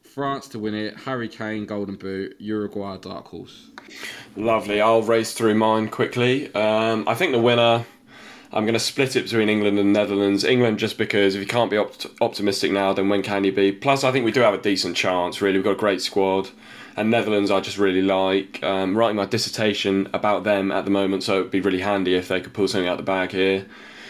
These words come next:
Speaker 2: Dark horse, um, I think I'm gonna go for Spain, you know. Uh, obviously, they're still a great side, and, um, n-, maybe not so much of a dark horse, but nobody seems to really be mentioning them amongst the, uh,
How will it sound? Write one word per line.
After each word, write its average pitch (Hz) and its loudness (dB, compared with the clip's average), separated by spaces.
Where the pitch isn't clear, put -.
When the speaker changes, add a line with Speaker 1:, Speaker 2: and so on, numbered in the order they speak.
Speaker 2:
Dark 147 4
horse, 139 2
um, 127 4
I 123 2
think 170 0
I'm 175 -4
gonna 160 0
go 135 4
for 123 -6
Spain, 110 0
you 90 0
know. 113 0
Uh, 110 4
obviously, 113 0
they're 104 2
still 120 0
a 107 0
great 110 2
side, 101 4
and, 98 2
um, 92 -2
n-, 110 0
maybe 117 2
not 117 2
so 107 0
much 104 0
of 101 -10
a 98 0
dark 101 2
horse, 101 2
but 95 0
nobody 110 2
seems 107 0
to 104 -2
really 101 4
be 101 0
mentioning 98 0
them 92 0
amongst 95 -2
the, 98 6
uh, 95 0